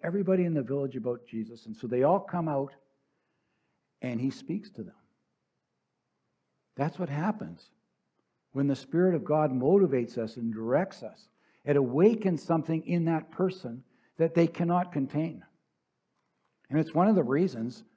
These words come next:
lots of people become followers of Christ. Because you see, in this situation, this guy went walking and leaping and praising God, and it, he caught people's attention. I'm pretty sure that the temple was a pretty solemn place.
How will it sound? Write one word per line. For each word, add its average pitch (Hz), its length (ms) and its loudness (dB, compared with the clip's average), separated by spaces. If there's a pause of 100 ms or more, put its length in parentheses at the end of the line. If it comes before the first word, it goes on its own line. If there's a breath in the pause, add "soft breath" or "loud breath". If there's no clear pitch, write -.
(180)
lots 143 240 -2
of - 100 -8
people 156 260 -4
become 117 320 -6
followers 127 380 -4
of 120 100 -14
Christ. - 320 -12 (400)
Because 143 340 2
you 151 100 2
see, 185 240 0
in 160 240 0
this 185 200 0
situation, 160 640 0
this 180 140 2
guy 170 220 4
went 151 200 2
walking 160 460 2
and 135 120 2
leaping 151 380 2
and 120 100 -2
praising 143 400 -4
God, 147 280 6 (280 loud breath)
and 165 140 4
it, 170 180 -2 (140)
he 190 120 0
caught 180 380 -2
people's 175 360 -2
attention. - 520 -2 (1300)
I'm 110 80 -8
pretty 202 240 -4
sure 175 240 -2
that 160 140 -2
the - 160 -20
temple 143 300 -2
was 117 180 -2
a 107 60 -6
pretty 127 260 -6
solemn 110 440 -4
place. - 440 -14